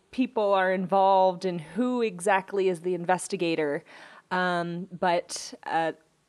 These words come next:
we made an attempt on Monday to try to get some comment directly from Senator Menendo. I think it was Riley that,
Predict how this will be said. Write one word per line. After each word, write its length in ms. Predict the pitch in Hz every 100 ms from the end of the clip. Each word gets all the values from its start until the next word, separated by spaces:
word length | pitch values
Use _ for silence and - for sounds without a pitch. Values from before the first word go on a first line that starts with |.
| _
we 120 | 196 190
made 180 | 214
an 80 | 214
attempt 480 | 175 - 285 254 226
on 220 | 160 180
Monday 480 | 180 208 226 170 160
to 100 | 175
try 300 | - 185 170
to 100 | 160
get 260 | 165 147 -
some 340 | 180 170 156
comment 420 | - 180 165 -
directly 720 | 165 156 160 - 185 202 247
from 320 | - 196 175 170
Senator 360 | 190 170 160
Menendo. 500 | 151 156 170 170 151
I 100 | 147
think 180 | 185 175
it 80 | 151
was 160 | 147
Riley 380 | 151 156 160 147
that, 340 | 139 143 -